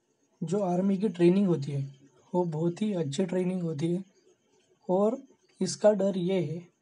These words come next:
कि वो अगर चार साल के बाद रिटायर हो गए और उनको अच्छी सर्विस या नौकरी नहीं मिली तो वो इल्लीगल एक्टिविटीज में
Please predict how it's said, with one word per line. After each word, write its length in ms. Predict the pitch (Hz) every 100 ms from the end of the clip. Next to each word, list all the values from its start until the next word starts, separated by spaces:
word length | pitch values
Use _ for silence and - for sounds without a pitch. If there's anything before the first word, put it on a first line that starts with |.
| _ -
कि 160 | 196
वो 220 | 208 190 208 233 - _ _ - -
अगर 180 | 170 180
चार 280 | - 170 170
साल 180 | 180
के 140 | 170 196
बाद 160 | 190
रिटायर 320 | 170 143 160 160
हो 220 | 139 165
गए 200 | 160 143 - _ _ _ -
और 180 | 196
उनको 400 | 180 170 - 185 226 - _ _ - _
अच्छी 300 | 165 139 -
सर्विस 560 | 180 170 160 160 185 185 - _
या 120 | 160 165
नौकरी 340 | 160 156 170
नहीं 280 | 160 151 170
मिली 240 | 165 156 185 _ _ _ -
तो 100 | 175
वो 240 | 185 220 - 190
इल्लीगल 460 | 190 202 202 202
एक्टिविटीज 680 | 170 139 - 170 160 170 160
में 180 | 165